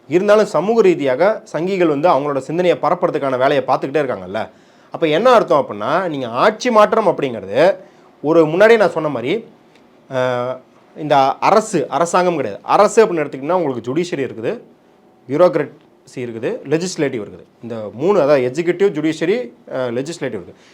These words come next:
இந்த லெஜிஸ்லேட்டிவ் அப்படின்னு சட்டம் இயற்றும் அந்த பதவிகளுக்கு தான் நீங்க வர போறீங்களோ இல்லையா, மிச்சம் ஜுடிஷியரி, அஹ், நீதித்துறையும் அதிகார வர்க்கத்தையும் நீங்க என்ன பண்ண போறீங்க அப்படின்ட்டு இருக்கு.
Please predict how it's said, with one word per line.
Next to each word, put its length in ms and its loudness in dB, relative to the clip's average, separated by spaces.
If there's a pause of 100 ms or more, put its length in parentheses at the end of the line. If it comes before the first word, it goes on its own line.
(100)
இந்த 200 4
லெஜிஸ்லேட்டிவ் 580 6
அப்படின்னு 340 2
சட்டம் 460 2
இயற்றும் 600 4
அந்த 300 0
பதவிகளுக்கு 480 2
தான் 120 4
நீங்க 180 4
வர 240 4
போறீங்களோ 180 -6
இல்லையா, 380 0 (320)
மிச்சம் 320 2
ஜுடிஷியரி, 800 0 (220)
அஹ், 240 0
நீதித்துறையும் 760 0 (100)
அதிகார 520 6
வர்க்கத்தையும் 480 -2
நீங்க 200 -4
என்ன 180 0
பண்ண 180 -2
போறீங்க 440 -10
அப்படின்ட்டு 180 -4
இருக்கு. 260 -10